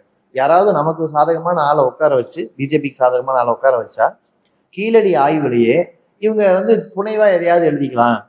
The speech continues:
இங்க வந்து பிள்ளையாரை கண்டு-, கண்டுபிடிச்சோம், இங்க வேணா ஏதாவது ஒண்ணு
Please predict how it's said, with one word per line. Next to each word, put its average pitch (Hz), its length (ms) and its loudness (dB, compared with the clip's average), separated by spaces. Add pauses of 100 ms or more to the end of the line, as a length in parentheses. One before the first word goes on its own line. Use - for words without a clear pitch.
(340)
இங்க 165 200 0
வந்து 156 220 -2
பிள்ளையாரை 156 340 0
கண்டு-, 123 260 -10
கண்டுபிடிச்சோம், 120 640 -2
இங்க 127 160 -6
வேணா 143 380 -8
ஏதாவது 240 360 0
ஒண்ணு 180 80 0